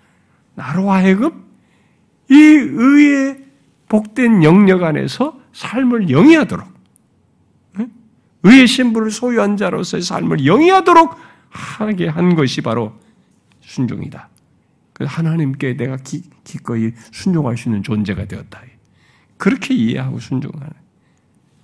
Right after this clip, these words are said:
다르죠. 그래서 동기가 자연스럽게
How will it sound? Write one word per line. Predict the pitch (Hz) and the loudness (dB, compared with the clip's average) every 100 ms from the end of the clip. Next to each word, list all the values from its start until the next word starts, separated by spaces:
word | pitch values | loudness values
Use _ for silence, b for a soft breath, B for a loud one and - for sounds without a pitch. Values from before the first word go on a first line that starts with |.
| _ _ - | _ _ -14
다르죠. | - 123 135 151 101 180 - _ _ _ _ | -8 -6 -6 -4 -6 -6 -10 _ _ _ _
그래서 | 180 175 | -2 -2
동기가 | 123 135 151 139 | 0 -2 -2 -8
자연스럽게 | - 120 117 117 117 113 | -8 -6 -6 -6 -8 -8